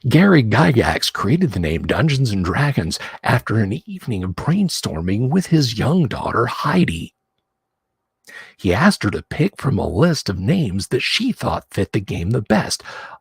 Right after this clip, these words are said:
Other alternative titles included Men in Magic and the Underworld and Wilderness Adventure,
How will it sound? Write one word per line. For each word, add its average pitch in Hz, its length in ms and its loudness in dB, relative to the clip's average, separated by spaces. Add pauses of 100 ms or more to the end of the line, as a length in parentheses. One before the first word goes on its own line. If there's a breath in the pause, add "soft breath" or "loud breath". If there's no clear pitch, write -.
Other 101 280 4
alternative 90 640 -2
titles 139 500 -4
included 113 600 2 (300 loud breath)
Men 139 260 4
in 147 220 4
Magic 131 460 2 (180 loud breath)
and 123 180 2
the 123 180 0
Underworld 147 600 4
and 120 180 0
Wilderness 160 400 -2
Adventure, 87 580 -4